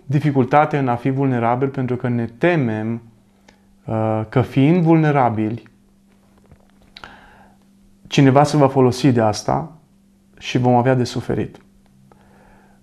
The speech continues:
Însă, avantajul vulnerabilității este că niciodată nu va trebui să pari altceva decât ești de fapt.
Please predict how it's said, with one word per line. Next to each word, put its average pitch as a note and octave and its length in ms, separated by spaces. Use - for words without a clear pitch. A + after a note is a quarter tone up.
Însă, C3 720
avantajul C3 680
vulnerabilității B2+ 1000
este C3 300
că B2+ 160
niciodată D#3+ 920
nu C#3 180
va C3+ 160
trebui B2+ 420
să B2+ 180
pari A#2+ 360
altceva A#2+ 580
decât A2+ 340
ești A2 240
de A2+ 60
fapt. - 420